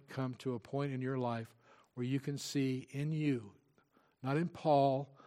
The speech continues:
not in the neighbor, not in the guy on T V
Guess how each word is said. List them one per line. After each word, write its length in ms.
not 160
in 140
the 80
neighbor, 580
not 120
in 60
the 80
guy 300
on 140
T 260
V 340